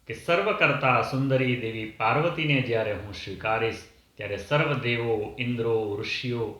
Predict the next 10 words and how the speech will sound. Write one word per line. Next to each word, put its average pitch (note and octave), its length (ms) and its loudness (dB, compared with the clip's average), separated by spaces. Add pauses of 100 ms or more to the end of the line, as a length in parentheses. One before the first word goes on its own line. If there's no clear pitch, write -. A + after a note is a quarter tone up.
(280)
અને A#2 140 -4
મુનિઓ C#3 480 2
પણ C#3 420 -2 (520)
કામયુક્ત D3 580 2
થશે. G#2+ 560 -4 (380)
આ G2 140 -6
નક્કી G#2+ 440 -8
વાત G2+ 360 -2
છે. F#2 220 -10 (1700)
અને B2 120 -2